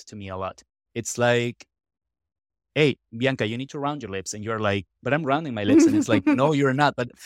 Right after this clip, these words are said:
Speaker 1: you will not be
Speaker 2: <laughs>
Speaker 1: conscious of this until you see yourself,
Speaker 2: Yes,
Speaker 1: right?
Speaker 2: yes, yes, yes. Or, yeah,
Speaker 1: So
Speaker 2: objective
Speaker 1: definitely
Speaker 2: data. Yes, we don't believe it. And, and in fact, uh, think of a time before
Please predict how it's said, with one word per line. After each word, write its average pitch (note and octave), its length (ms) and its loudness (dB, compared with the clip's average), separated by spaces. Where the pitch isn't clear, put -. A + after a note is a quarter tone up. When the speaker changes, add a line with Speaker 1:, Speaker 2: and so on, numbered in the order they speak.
Speaker 1:
you C3+ 160 0
will F3+ 220 0
not D#3+ 380 -2
be E3 100 -6
Speaker 2:
<laughs> - 120 -10
Speaker 1:
conscious D3 360 -6
of A2 120 -8
this A2 200 -4
until B2+ 300 -6
you C3+ 80 -4
see D#3 140 -8
yourself, C3 600 -6
Speaker 2:
Yes, G#3 240 -6
Speaker 1:
right? G#2 160 -2
Speaker 2:
yes, A3 160 -10
yes, F3 280 -10
yes. - 300 -10
Or, G#3+ 140 -4
yeah, C#4 220 2
Speaker 1:
So B3+ 60 2
Speaker 2:
objective A3+ 260 4
Speaker 1:
definitely D#4 400 2
Speaker 2:
data. A3+ 420 -2
Yes, C4+ 220 0
we A#3+ 100 -2
don't D4 180 0
believe C4+ 360 -2
it. B3+ 120 2
And, A3+ 140 -2
and B3+ 120 0
in B3+ 80 0
fact, D#4 280 0
uh, C4 160 0
think G#4 240 -8
of D#4 80 0
a C#4 60 4
time A3 360 -4
before G3+ 520 -2